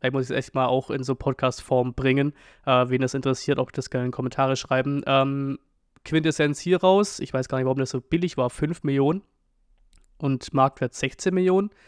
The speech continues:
Wahrscheinlich Vertrag ausgelaufen, äh, oder bald ausgelaufen in, bei Benfica. Auf jeden Fall kriegt man für den,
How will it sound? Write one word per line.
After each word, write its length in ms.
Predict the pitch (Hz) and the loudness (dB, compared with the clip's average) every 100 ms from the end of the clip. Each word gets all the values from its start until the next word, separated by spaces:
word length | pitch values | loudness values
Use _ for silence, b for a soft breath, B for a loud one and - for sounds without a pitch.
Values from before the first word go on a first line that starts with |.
| b | b
Wahrscheinlich 280 | b 131 127 | b -2 0
Vertrag 360 | 135 - 139 160 | -2 0 -2 0
ausgelaufen, 720 | 165 - 165 160 170 175 165 | -2 -2 -2 0 0 -2 -2
äh, 40 | |
oder 560 | 160 160 160 156 147 139 | -2 0 0 -2 -2 0
bald 240 | 143 156 | 2 2
ausgelaufen 640 | 156 - 160 151 156 - | -2 -2 -2 0 0 -2
in, 300 | 151 151 143 | -4 -4 -4
bei 160 | 139 151 | -2 0
Benfica. 440 | 151 147 156 151 | 0 -4 -6 0
Auf 140 | 143 - | 0 0
jeden 140 | 135 | -2
Fall 80 | 131 | -2
kriegt 140 | 127 | -2
man 80 | 139 | -6
für 160 | - 135 | -4 0
den, 220 | 143 139 | 2 2